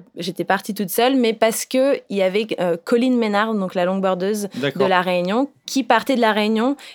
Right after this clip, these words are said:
Speaker 1: et on avait exactement les mêmes dates. Et du coup, euh, Colline, qui avait, bon, t'es jeune à l'époque aussi, hein, elle devait avoir genre dix-huit ans, mais en gros, ma mère a dit, « Écoute, je veux bien la laisser toute seule, mais juste parce que tu pars, euh,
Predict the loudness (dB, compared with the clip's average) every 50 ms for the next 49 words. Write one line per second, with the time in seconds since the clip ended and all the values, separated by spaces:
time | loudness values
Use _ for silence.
0 | -6 -2 -2 0 2 2 2 2 0 0 0 0 0 0 0 0 0 2 0 0
1 | 0 0 -2 -2 0 0 0 0 0 0 -2 -2 -2 -4 -6 -4 -2 2 4 4
2 | 4 4 4 2 -2 -6 -20 -20 -20 -14 -6 -2 0 0 2 2 2 0 0 0
3 | 0 2 2 2 0 0 0 0 0 -2 -2 -4 -8 -14 _ _ _ _ _ _
4 | _ -8 -4 -2 0 2 2 2 2 2 0 0 -2 -2 -4 -2 -2 -2 -2 -2
5 | 0 0 0 2 2 0 0 0 0 2 2 2 2 0 0 -2 -2 -2 -2 -2
6 | -2 -2 -2 -2 0 2 2 2 2 2 2 2 2 2 2 2 2 2 2 2
7 | 0 0 0 -2 -4 -6 -4 -4 -6 -6 -6 -8 -6 -4 -4 -2 -4 -4 -2 0
8 | 0 2 4 4 2 2 2 0 0 -2 -2 -4 -4 -4 -2 0 0 0 -2 -4
9 | -8 -12 -20 -14 _ -6 -4 -4 -2 0 0 0 0 -2 0 -2 -2 -2 -2 -6
10 | -6 -6 -6 -4 0 2 2 2 2 2 2 2 2